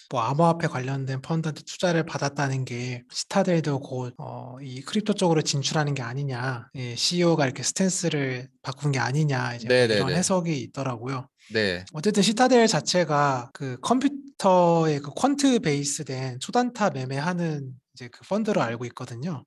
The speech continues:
Speaker 2: 네, 네.
Speaker 1: 네, 그래서 이게 맞는지 모르겠는데 기사에 보면 뭐 미국 전체 막 주식의 이십 몇 프로를 뭐 시타델이 거래를 한다, 막 이런
Speaker 2: 네, 네, 네.
Speaker 1: 수치가 맞는지 모르겠는데 하여튼 뭐 그런 얘기도
Speaker 2: 삼-,
Speaker 1: 있었고.
Speaker 2: 그 삼십칠 프로의 그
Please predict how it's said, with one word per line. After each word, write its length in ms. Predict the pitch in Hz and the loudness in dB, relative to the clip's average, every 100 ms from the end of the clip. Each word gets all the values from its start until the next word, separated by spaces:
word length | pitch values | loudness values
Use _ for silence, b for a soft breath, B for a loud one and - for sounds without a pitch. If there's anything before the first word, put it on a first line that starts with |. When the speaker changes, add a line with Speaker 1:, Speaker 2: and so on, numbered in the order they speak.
| - | -14
Speaker 2:
네, 220 | 110 107 | -4 -2
네. 200 | 90 - | -2 -6
Speaker 1:
네, 200 | 139 127 113 | -8 -8 -6
그래서 600 | 143 151 165 160 143 139 B B B - | -4 -2 2 2 0 -4 B B B -14
이게 100 | 143 | -8
맞는지 400 | 127 180 233 220 | -2 0 0 0
모르겠는데 300 | 160 160 143 | 0 -2 -4
기사에 600 | - 131 170 202 202 202 | -10 -4 0 4 4 2
보면 340 | 165 147 147 | -2 -6 -6
뭐 140 | 143 120 | -8 -10
미국 320 | 117 135 180 - | -10 -8 -6 -6
전체 580 | - 131 143 - 226 | -4 -4 -2 0 2
막 180 | 202 160 | 0 -4
주식의 540 | - - 131 - - 180 | -6 -6 -2 -2 -2 -4
이십 340 | 127 143 240 | -2 -2 0
몇 160 | 254 247 | -2 -4
프로를 360 | - 202 175 | -6 -4 -4
뭐 140 | 143 123 | -6 -8
시타델이 800 | - - 233 233 202 175 139 - | -8 -8 -6 -4 -4 -2 -4 -6
거래를 380 | - 131 139 143 | -6 -4 -2 -2
한다, 240 | 214 240 | -4 -4
막 120 | 202 | -4
이런 320 | 131 170 190 180 | 2 4 4 4
Speaker 2:
네, 160 | 113 | 2
네, 140 | 104 92 | 2 -2
네. 180 | 90 95 | -4 -8
Speaker 1:
수치가 340 | - - 240 | -4 0 4
맞는지 240 | 196 156 156 | 4 4 2
모르겠는데 440 | 135 147 139 127 | 0 -2 -4 -6
하여튼 140 | 143 139 | -10 -10
뭐 100 | 131 | -6
그런 260 | 156 170 | 2 2
얘기도 180 | 151 139 | 2 0
Speaker 2:
삼-, 80 | 185 | 0
Speaker 1:
있었고. 160 | - 131 | 0 2
Speaker 2:
그 240 | 135 123 | 6 6
삼십칠 580 | 135 214 208 190 - 233 214 | 6 4 2 0 0 -2 0
프로의 640 | 202 180 170 165 170 156 | 2 2 4 2 2 2
그 400 | - 123 113 101 | 0 -4 -4 -8